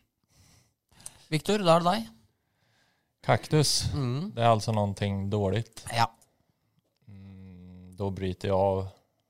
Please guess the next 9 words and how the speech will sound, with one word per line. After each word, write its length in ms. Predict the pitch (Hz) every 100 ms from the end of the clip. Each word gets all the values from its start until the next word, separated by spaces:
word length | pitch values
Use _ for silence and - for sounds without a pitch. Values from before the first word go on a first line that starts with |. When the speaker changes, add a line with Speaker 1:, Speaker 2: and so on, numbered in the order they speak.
| _ _ _ _ -
Speaker 2:
og 220 | 101 95
skipper 480 | 92 - 98 - 90
T 200 | - 101 95
V, 280 | 92 101 98
og 200 | 117 101
så 440 | - 104 98 92 92
gir 200 | 95 90
jeg 220 | 90 95
den 180 | 95